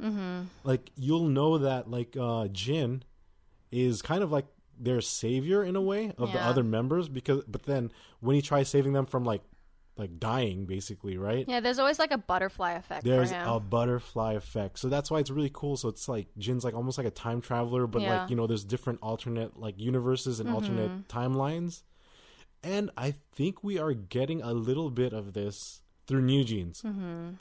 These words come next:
Speaker 2: I, I mean, it's all speculation at this point, but it
Speaker 1: Yeah, 'cause
Speaker 2: seems
Speaker 1: I was
Speaker 2: like
Speaker 1: gonna say that it wasn't, like, announced
Speaker 2: No,
Speaker 1: officially,
Speaker 2: it,
Speaker 1: right? It's
Speaker 2: no,
Speaker 1: just
Speaker 2: it's not.
Speaker 1: fans that
Speaker 2: It's
Speaker 1: are
Speaker 2: all,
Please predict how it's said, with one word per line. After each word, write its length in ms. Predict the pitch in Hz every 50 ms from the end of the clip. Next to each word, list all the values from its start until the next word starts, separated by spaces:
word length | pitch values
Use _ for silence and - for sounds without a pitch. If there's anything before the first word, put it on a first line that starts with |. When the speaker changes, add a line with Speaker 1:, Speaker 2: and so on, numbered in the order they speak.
| _ _ -
Speaker 2:
I, 280 | 214 113 113 113 113 -
I 80 | 113 120
mean, 80 | 123
it's 160 | 120 104 - -
all 240 | - 123 139 160
speculation 640 | 147 - - 139 127 - 135 120 120 120 - 110 104
at 100 | 101 -
this 220 | 120 117 113 -
point, 340 | - - - 101 95 90 85
but 140 | 113 113 254
it 20 |
Speaker 1:
Yeah, 60 | 247 226
'cause 60 | -
Speaker 2:
seems 140 | - 190 202
Speaker 1:
I 80 | 247 240
was 60 | 233
Speaker 2:
like 40 | 254
Speaker 1:
gonna 180 | 269 254 247 233
say 200 | - - 214 202 190
that 220 | 170 180 180 -
it 80 | 196 190
wasn't, 380 | 196 196 196 196 190 175 160
like, 200 | 165 165 - - -
announced 420 | 175 170 175 165 165 - - - -
Speaker 2:
No, 160 | 131 139 135
Speaker 1:
officially, 300 | 123 107 101 107 - 127
Speaker 2:
it, 120 | 135 - -
Speaker 1:
right? 280 | 85 85 87 - - -
It's 80 | - 131
Speaker 2:
no, 100 | 135 127
Speaker 1:
just 100 | 110 101
Speaker 2:
it's 100 | - -
not. 100 | - -
Speaker 1:
fans 400 | 107 185 185 190 196 202 - - -
that 160 | 208 202 202
Speaker 2:
It's 100 | 208 202
Speaker 1:
are 60 | 202
Speaker 2:
all, 400 | - 131 135 135 135 135 - -